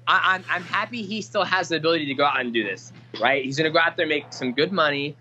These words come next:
and everybody who's gonna make fun of him, he's gonna be going to cash and check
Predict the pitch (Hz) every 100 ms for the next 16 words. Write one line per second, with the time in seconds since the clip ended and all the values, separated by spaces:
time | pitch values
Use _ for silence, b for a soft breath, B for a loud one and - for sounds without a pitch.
0 | b b b - 135 139 139 139 160 185
1 | 190 190 190 185 175 - 190 190 196 208
2 | - - 170 175 185 175 165 170 170 170
3 | 165 - 175 - 151 151